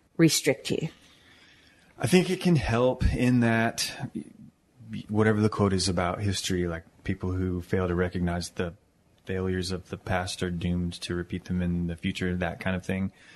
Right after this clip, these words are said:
Speaker 2: It's helpful in that. I mean, because nines are looking back so often, it's, um, easier for me to take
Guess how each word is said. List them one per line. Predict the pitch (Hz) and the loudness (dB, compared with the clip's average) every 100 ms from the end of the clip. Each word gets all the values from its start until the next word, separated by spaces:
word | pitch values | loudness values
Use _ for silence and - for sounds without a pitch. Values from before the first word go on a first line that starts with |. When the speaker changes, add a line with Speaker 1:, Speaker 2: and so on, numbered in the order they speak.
| - - - - | -20 -20 -6 0
Speaker 2:
It's | 127 - | 2 2
helpful | 127 - - 127 120 | 0 0 0 2 4
in | 110 | 4
that. | 85 - - - | 2 -6 -16 0
I | |
mean, | 107 107 - - - | 4 4 2 -10 0
because | 110 - 110 113 | 0 2 2 4
nines | 110 107 98 | 4 4 2
are | |
looking | 101 104 92 | 2 2 2
back | 90 | 0
so | - 101 92 | 0 2 4
often, | 95 98 - 90 90 95 _ _ - - _ _ 117 | 4 4 2 0 0 -4 _ _ -20 -20 _ _ 2
it's, | 107 - - - 104 | 2 2 0 0 0
um, | 95 87 87 - _ _ | 0 0 -4 -8 _ _
easier | 120 120 117 127 117 | 0 2 4 2 0
for | - 107 98 | -2 2 4
me | 101 98 | 6 4
to | |
take | 92 - 107 104 - | 0 0 0 0 -4